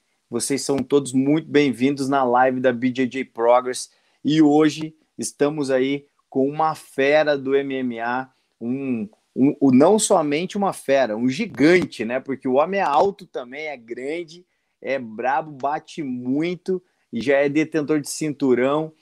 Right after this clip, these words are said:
já é um atleta contender series, um pezinho, tá ali, ó, um degrauzinho do U F C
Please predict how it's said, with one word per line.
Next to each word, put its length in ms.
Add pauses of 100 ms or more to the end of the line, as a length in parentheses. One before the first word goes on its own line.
(180)
já 240
é 140
um 160
atleta 540
contender 720
series, 640
um 180
pezinho, 720
tá 140
ali, 160
ó, 140
um 200
degrauzinho 720
do 140
U 60
F 260
C 320